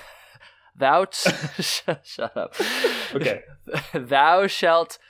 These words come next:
Speaker 1: consider any day under eighteen miles a Nero."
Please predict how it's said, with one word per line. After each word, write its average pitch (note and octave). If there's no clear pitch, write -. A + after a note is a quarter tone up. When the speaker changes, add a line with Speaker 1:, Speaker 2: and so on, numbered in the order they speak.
Speaker 1:
consider D3
any F3
day C#3+
under C#3
eighteen C#3+
miles A2+
a A#2+
Nero." G#2